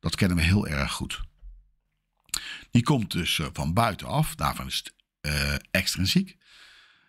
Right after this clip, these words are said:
En je zegt bijvoorbeeld, "Ik gebruik straf en beloning om iets voor elkaar te krijgen."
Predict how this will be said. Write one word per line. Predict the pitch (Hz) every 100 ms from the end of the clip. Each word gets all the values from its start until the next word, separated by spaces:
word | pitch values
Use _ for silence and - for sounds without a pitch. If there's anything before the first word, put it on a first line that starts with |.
| _ _ -
En | 107 107 101 101 101 - _ _ - - _ _ _ _ _ _ _ _ _
je | - 120
zegt | 113 110
bijvoorbeeld, | 110 107 104 107 - - - _ _ _ _ _ _ _ _ _ _
"Ik | 131
gebruik | - 92 82
straf | - 156
en | 92
beloning | 95 147 170 175 175 - _ - -
om | - 143
iets | 135
voor | 123
elkaar | 107 - -
te | -
krijgen." | - 55 50 -